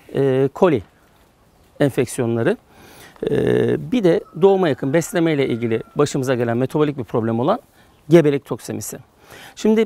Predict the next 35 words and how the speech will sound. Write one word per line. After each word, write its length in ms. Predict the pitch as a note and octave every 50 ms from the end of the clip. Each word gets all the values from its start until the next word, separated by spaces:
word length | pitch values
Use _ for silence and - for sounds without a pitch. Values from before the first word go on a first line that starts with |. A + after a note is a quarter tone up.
| - -
e, 340 | D#3+ D#3+ D#3 D#3 D3 B2 A#2
bunlara 400 | C3+ D#3+ F3+ F#3 G3 A3 A#3+ G#3+
dikkat 240 | G#3+ - - F#3 -
ettiğimizde, 640 | D3 - - C#3+ B2+ B2+ A#2+ G#2+ A2+ C3+ E3+ - -
hani 220 | - - D#3 C#3+ C#3+
bunların 220 | D#3 E3+ F3+ F3
kuzuyla 360 | E3+ - E3+ D#3+ F3+ F3 F3+
ne 120 | F3 F3+ E3+
ilgisi 260 | C#3+ C#3 - - D3
var 100 | C3+ -
onu 260 | - - D3 D3+ C#3
da 40 | -
anlatacağım 460 | - A#2+ A#2 A2+ - A#2+ C3 C#3+ F3+
ama, 180 | D#4+ A3+ C#3 - - - - - - - - - -
e, 480 | - - - C#3 C3+ B2+ B2+ B2+ B2+ A#2
bunlar 240 | C#3 F3+ F#3 F#3 F#3
özellikle, 600 | - F#3 F3 G3 F#3+ F#3 E3+ - - F3 G#3 B4 - - _ _ _ _ _ _ - _ _ _ _ _ _ _
e, 80 | - - - C#3 C#3 - - - - - - - - - - - - - - - _ - - _
anne 240 | D3 D#3+ G3 G3+ F#3 -
eğer 240 | D3+ D3+ D3 D3 C#3+
bunlara 240 | D3+ D3+ D3+ D3+
yeterince, 560 | C#3+ C3 C#3+ C#3 - E3+ D#3 E3 D#3 C#3 C#3 C3
e, 500 | B2 - - - - - B2+ B2+ A#2+ A#2
dirençli 380 | D3 D3 D3 C#3 - - C3+
değilse, 280 | D3 D3 D3 - - B2
yani 220 | G#2+ G#2 G#2+ A2
bağışıklık 340 | C3 C#3 D3 - - D3+ -
geliştiremiyorsa, 840 | C#3 B2+ C3 - - D3+ D3 D#3 C#3+ A#2+ G#2 G2+ - F#3 G3+ G#4 - - - - - - - -
e, 240 | - C3 C3 C3+ C#3
bu 160 | E3+ F#3+ G3 -
yavruyu 400 | - E3+ E3 D#3+ D#3+ D#3+ D#3 C3
da 40 | C#3
etkiliyor 440 | A#2+ A#2+ - - - A2+ A2 A#2 A#2+
ve 100 | D#3 E3
yavru 360 | E3 D#3+ D#3 D3+ D#3 F3+ F#3